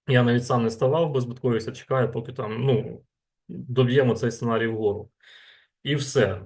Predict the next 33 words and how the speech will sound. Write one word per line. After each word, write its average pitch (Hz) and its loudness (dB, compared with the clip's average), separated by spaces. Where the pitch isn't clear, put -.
Тому 165 4
тут 165 0
залишається 127 2
на 131 -2
перспективу 131 0
все 117 0
без 120 0
змін. 160 -2
Е, 117 -6
очікуємо 117 -2
чотири 123 2
з - -4
половиною, 147 -2
е, 107 0
ну, 139 -4
а - -2
далі 117 0
побачимо. 117 -6
Е, 104 -8
пройдемо 110 4
цю 113 -2
зону, 127 2
далі 110 2
будемо 107 -4
відкривати 110 0
шлях 107 -4
вище, 139 2
а 104 -4
це 123 4
в 117 2
нас 107 0
від, 110 -6
е, 104 0